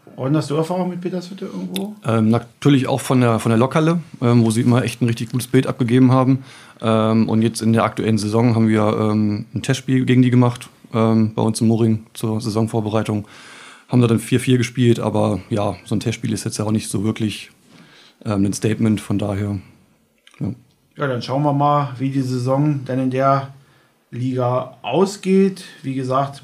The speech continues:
Speaker 1: beide kämpfen noch um den Klassenerhalt. Genau, blicken wir mal ein bisschen weiter in die Bezirksliga. Ähm, da haben wir natürlich auch einen Experten mit Ron, der aktuell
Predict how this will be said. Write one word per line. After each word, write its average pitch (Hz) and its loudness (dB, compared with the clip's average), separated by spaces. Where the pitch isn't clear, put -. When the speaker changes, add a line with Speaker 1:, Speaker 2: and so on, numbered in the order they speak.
Speaker 1:
beide 127 -2
kämpfen 131 -6
noch 123 -8
um 131 -8
den 113 -4
Klassenerhalt. 165 -2
Genau, 120 -4
blicken 156 -4
wir 180 4
mal 175 0
ein 170 2
bisschen 160 -2
weiter 262 0
in 160 -6
die 156 -4
Bezirksliga. 220 -4
Ähm, 147 -4
da 135 -2
haben 139 -2
wir 147 0
natürlich 143 -6
auch 143 -6
einen 131 -6
Experten 170 -4
mit 139 -8
Ron, 143 0
der 131 0
aktuell 139 -4